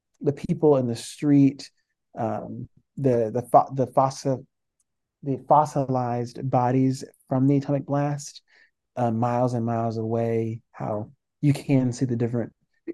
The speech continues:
you know, their patterns in their clothes, and those patterns showed up clearly, um, in the ash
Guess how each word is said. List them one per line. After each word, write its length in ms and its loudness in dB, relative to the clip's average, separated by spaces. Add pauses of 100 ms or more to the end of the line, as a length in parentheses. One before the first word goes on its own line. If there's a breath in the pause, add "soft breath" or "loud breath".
you 120 0
know, 240 -6
their 180 0
patterns 480 0
in 60 0
their 140 -2
clothes, 640 2
and 100 -4
those 140 -6
patterns 640 -2
showed 400 0
up 160 2
clearly, 600 -2 (440 soft breath)
um, 600 -4 (360)
in 320 6
the 300 -4
ash 500 -2